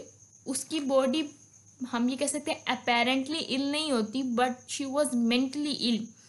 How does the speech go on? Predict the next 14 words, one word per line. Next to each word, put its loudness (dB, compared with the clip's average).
और -2
वो 0
मेंटली 2
इल -2
किस -6
वजह -2
से -4
होती -4
है? 0
जो -2
जितनी -2
भी -2
सिचुएशन -2
जो -2